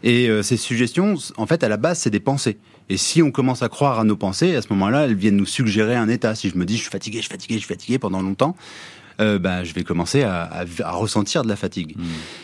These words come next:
Speaker 1: Et donc, à la base, en, ce qu'on va faire, c'est qu'on va, euh, le, euh, espacer nos pensées. Donc, je pro-, je proposerai, par exemple, aux auditeurs, puis à vous aussi, hein, si vous avez envie, c'est de, d'imaginer que nos pensées, elles vont et elles viennent en permanence. Donc, chaque pensée qui arrive,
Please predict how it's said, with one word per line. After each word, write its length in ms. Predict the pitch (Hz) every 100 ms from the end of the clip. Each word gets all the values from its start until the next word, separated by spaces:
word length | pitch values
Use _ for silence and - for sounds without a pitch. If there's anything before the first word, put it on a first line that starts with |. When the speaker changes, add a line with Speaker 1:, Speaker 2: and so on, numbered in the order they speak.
| - - _
Speaker 1:
Et 60 | 107
donc, 180 | 160
à 60 | 151
la 80 | 117
base, 220 | 113 170
en, 100 | 127
ce 80 | -
qu'on 120 | 120
va 100 | 101
faire, 160 | 175 170
c'est 100 | 120
qu'on 140 | -
va, 200 | 98 98
euh, 180 | 90 87
le, 340 | 85 101 95 90
euh, 460 | 87 82 - 80 -
espacer 600 | 131 - 120 - 147 165
nos 160 | - 101
pensées. 340 | 117 110 -
Donc, 200 | 80 87
je 40 | -
pro-, 180 | - 87 - 92
je 80 | -
proposerai, 420 | - - 90 107
par 140 | 101
exemple, 240 | 90 101 98
aux 100 | 85
auditeurs, 380 | 82 82 127 175
puis 140 | -
à 40 |
vous 140 | 80 95
aussi, 200 | 90 220
hein, 120 | 165
si 140 | -
vous 140 | 92 85
avez 140 | 80
envie, 280 | 87 90 156 - - - -
c'est 260 | - 123 110
de, 200 | 110 110
d'imaginer 480 | 101 120 120 113 180
que 60 |
nos 80 | 123
pensées, 340 | - 107 - 185
elles 180 | 110
vont 260 | 87 143 151
et 60 | 104
elles 80 | 95
viennent 300 | 90 127 110
en 60 |
permanence. 560 | 80 104 98 98 90 -
Donc, 160 | 90 80
chaque 300 | - 170 -
pensée 360 | 139 127 131
qui 120 | 110 107
arrive, 440 | 95 131 185 78